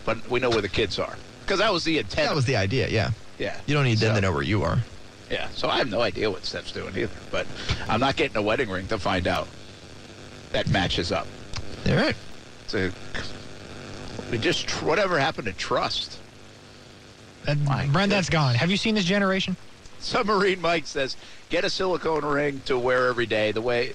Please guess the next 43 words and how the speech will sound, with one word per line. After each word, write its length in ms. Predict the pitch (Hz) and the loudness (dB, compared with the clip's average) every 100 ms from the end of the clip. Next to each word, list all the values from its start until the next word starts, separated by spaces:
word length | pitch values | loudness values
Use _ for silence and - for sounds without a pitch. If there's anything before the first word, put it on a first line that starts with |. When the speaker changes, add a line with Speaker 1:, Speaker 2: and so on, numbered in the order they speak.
| - | -2
Speaker 1:
that 120 | 127 | 0
way, 100 | 135 | 2
if 100 | 127 | 2
you 80 | 123 | 0
lose, 300 | 127 143 131 | 2 2 0
it's 140 | - 135 | 0 0
only 200 | 123 120 | 2 2
about 200 | 117 - | 2 2
thirty 260 | 139 127 | 2 2
bucks 300 | 113 - - | 2 0 0
to 120 | - | 0
<laughs> 20 | 196 | 0
replace 460 | 135 165 147 - | 0 0 0 -2
it. 140 | 151 - | -6 -4
Keep 200 | 147 - | -2 -2
the 80 | |
metal 260 | 123 120 120 | 0 2 2
ring 160 | 117 113 | 2 0
in 80 | |
a 60 | 98 | 0
safe 280 | - 98 - | 0 -2 0
place." 280 | 104 - - - - | 0 0 -4 -6 -4
That 160 | 240 208 | 0 2
has 120 | 165 | 2
been 180 | - 139 | 2 0
a 60 | 117 | 2
very 280 | 113 101 | 2 0
popular 420 | 92 104 95 95 90 | 0 -2 -2 -4 -6
way 160 | 90 | -6
to 80 | - | -8
go, 220 | 92 - - - | -8 -8 -10 -6
right? 240 | - 92 - - - - | -2 0 -2 -6 -10 -4
Speaker 2:
Yeah. 160 | 127 110 - - - | 0 0 0 -6 -4
Speaker 3:
Yeah. 160 | 151 147 - - - - - - - - - | 0 0 -2 -8 -12 -14 -16 -16 -16 -16 -4
Speaker 1:
Which 160 | 120 - | -2 0
I've 140 | 170 | 0
never 240 | 170 254 202 | 2 2 4
really 200 | 214 175 | 4 4
looked 220 | 147 - | 2 2
into, 260 | 143 - - - - - - - - | -2 -4 -10 -14 -20 -20 -20 -20 -4
but 120 | 139 - | -2 2
everybody 540 | 196 214 214 135 113 104 | 0 2 0 2 0 2
has. 540 | 123 101 85 - | 2 0 -2 -6